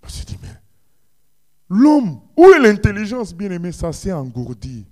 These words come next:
À force d'aimer le succès, il ne raisonne plus comme toi et moi. Vous savez quelle est la plus grande prière de David ?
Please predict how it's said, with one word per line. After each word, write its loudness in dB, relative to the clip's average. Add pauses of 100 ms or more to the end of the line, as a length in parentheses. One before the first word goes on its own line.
(480)
À -12
force -12
d'aimer -8
le -8
succès, -16 (360)
il -4
ne -2
raisonne -2
plus -8
comme -4
toi 0
et -2
moi. -10 (1500)
Vous -16
savez -6
quelle -8
est -6 (1700)
la -8
plus -6
grande -4
prière -6
de -10
David ? -14